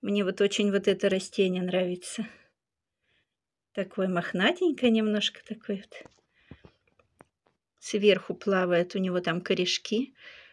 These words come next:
Эта рясочка тоже интересная. Совсем уже ее мало было, а сейчас солнышко попадает, и она быстренько начала развиваться. Вот такой вот у меня аквариум.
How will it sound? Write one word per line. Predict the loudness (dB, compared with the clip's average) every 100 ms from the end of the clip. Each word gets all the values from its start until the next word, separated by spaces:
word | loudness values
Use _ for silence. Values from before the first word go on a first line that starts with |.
| _
Эта | -2 8 10
рясочка | 10 8 4 4 2
тоже | 2 2 2 4 2 2 0
интересная. | 0 2 6 4 4 2 2 0 -6 _ _
Совсем | 8 8 10 10 10
уже | 10 8
ее | 8 6
мало | 4 4 6 4
было, | 2 2 0 -4 -16 -18 -4
а | -2
сейчас | -2 0 4 4 4 -8 -18
солнышко | -14 4 6 6 4 4 2
попадает, | 2 0 2 4 2 0 -8 _ -20 -20 -10 -2
и |
она | 0 2 2
быстренько | 2 2 2 2 2
начала | 0 0 0 4 4
развиваться. | 2 0 -2 0 -2 -2 -6 -10 -10 -12 _ _ _ _ _ _ _ _ _ _ _ _ _ _ _ _
Вот | -6 -2 -2 0
такой | -4 2 2 2
вот | -2 -2
у |
меня | -2 0 0 -2
аквариум. | -4 -4 -2 -2 -4 -8